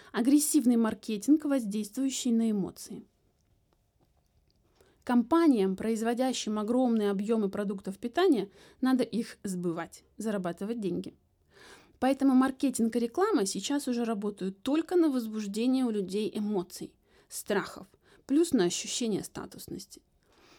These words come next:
Пить крутое молоко в модной банке — это статусно,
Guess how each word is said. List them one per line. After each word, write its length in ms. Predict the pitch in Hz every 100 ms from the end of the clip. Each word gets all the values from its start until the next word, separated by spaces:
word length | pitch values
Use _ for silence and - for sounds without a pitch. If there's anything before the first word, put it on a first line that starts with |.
| _ _
Пить 280 | - 185 170
крутое 600 | - 196 196 - 196 190
молоко 540 | 196 208 208 208 - 220
в 80 | 226
модной 420 | 220 220 214 233
банке — 520 | 220 320 330 - - - _ _ _ _ _
это 260 | 180 170 233
статусно, 560 | - 277 294 - 285